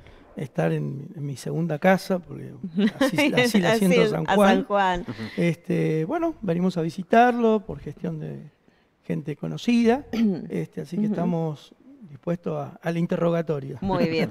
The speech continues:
Speaker 1: <laughs>
Speaker 2: Es Advance La Rioja, pero próximamente va a ser Advance San Juan
Speaker 1: En
Speaker 2: también.
Speaker 1: realidad la empresa se
Speaker 2: Cuéntenos.
Speaker 1: llama Advance La Rioja.
Speaker 2: Bien.
Speaker 1: Luego tiene sucursales,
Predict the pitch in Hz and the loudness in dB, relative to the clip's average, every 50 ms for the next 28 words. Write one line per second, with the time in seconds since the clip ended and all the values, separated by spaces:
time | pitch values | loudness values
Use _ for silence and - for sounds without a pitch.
0 | - - 160 - - 262 339 370 - - 240 240 214 214 269 302 359 381 - 311 | -4 -8 -6 -2 0 0 0 0 2 2 2 2 2 2 0 0 0 0 0 2
1 | 240 226 233 247 320 - - 403 240 233 214 214 - 247 247 - 254 240 233 240 | 2 2 2 0 -2 0 0 0 0 0 -2 -2 -2 -2 -2 0 0 0 0 2
2 | 233 254 233 220 214 - 226 226 202 170 190 202 208 208 - - 185 170 175 - | 2 2 2 2 0 0 0 0 0 0 0 0 0 -2 -2 -4 -4 -4 -2 0
3 | - 494 381 233 180 156 196 202 - 233 247 214 294 349 381 381 330 277 247 277 | 2 2 2 2 2 2 2 4 6 6 6 6 6 4 4 4 4 2 0 2
4 | 277 302 277 262 233 - 202 226 240 247 254 254 - - - 185 180 165 175 208 | 0 0 0 0 0 2 2 4 4 4 4 2 0 -2 -4 -4 -4 -2 0 2
5 | 220 247 254 - - 175 160 160 160 156 135 123 - - 240 - 165 175 185 160 | 2 2 0 -2 -6 -6 -6 -4 -4 -6 -8 -8 -14 -18 -18 -10 -4 -2 -2 0
6 | - 160 180 202 226 240 254 214 - 196 196 226 226 - - 214 - - 208 220 | 2 2 4 4 6 4 4 2 0 -2 0 0 -2 -4 -6 -10 -8 -8 -8 -4
7 | - 269 254 240 240 233 247 247 - - - | 0 2 2 4 2 0 -2 -4 -6 -10 -16